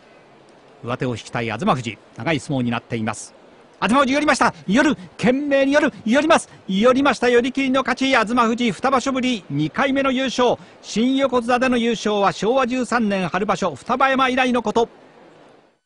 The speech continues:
昭和二十四年夏場所も浜町仮設国技館で十五日間開催されました。二十二歳急成長の千代の山と初日から六連勝の横綱前田山。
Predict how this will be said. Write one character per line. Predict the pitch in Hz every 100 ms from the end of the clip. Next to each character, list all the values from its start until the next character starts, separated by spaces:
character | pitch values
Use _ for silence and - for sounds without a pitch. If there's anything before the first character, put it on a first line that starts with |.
| _ _ _ _ - - - -
昭 | - 151 175
和 | 156
二 | 165
十 | 185 175
四 | 127 120
年 | 135 131
夏 | 120 -
場 | 143
所 | 135
も | 127 120 -
浜 | - 165
町 | 208 143 113 110
仮 | -
設 | - -
国 | - 170 175
技 | 160
館 | 139 117
で | 101
十 | 101 113 180
五 | 190
日 | 185 -
間 | 139 117
開 | 120
催 | 117 117 107
さ | 113
れ | 101
ま | 95
し | -
た。 | - - - - -
二 | 160
十 | 175 139
二 | 127
歳 | - 123
急 | - 147 190
成 | - 175
長 | - 120
の | 107
千 | 107 139
代 | 147
の |
山 | 139 117
と | 117
初 | 113 147
日 | 208
か | -
ら | 175
六 | 147 143
連 | 202
勝 | 180 - 123
の | 110
横 | 107 180
綱 | 170
前 | 151 147
田 | 240
山。 | 190